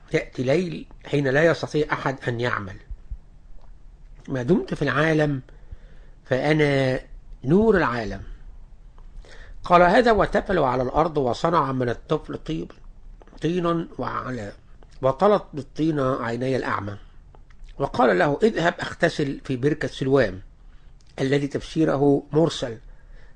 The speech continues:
أي تفسير ما هذه البركة معناها مرسل، سلوام. فمضى واغتسل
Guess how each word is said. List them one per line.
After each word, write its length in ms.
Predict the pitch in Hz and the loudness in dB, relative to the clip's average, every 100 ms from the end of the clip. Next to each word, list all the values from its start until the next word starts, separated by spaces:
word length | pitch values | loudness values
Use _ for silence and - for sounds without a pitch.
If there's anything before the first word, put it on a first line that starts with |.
| - | -4
أي 100 | 143 | -2
تفسير 380 | 139 127 185 160 | -2 2 4 6
ما 140 | 147 | 4
هذه 160 | 131 160 | 4 2
البركة 380 | 127 151 156 117 | 6 6 6 0
معناها 360 | 113 143 139 | -2 -2 0
مرسل، 420 | 135 147 - - - - | 2 2 0 -10 -16 -12
سلوام. 420 | 139 127 131 101 - - - - - - - - - | -4 2 2 0 -10 -20 -20 -20 -20 -20 -20 -20 -4
فمضى 520 | 139 175 208 190 330 | 2 4 6 6 6
واغتسل 760 | 139 - - 170 165 156 143 | 2 0 2 2 4 4 4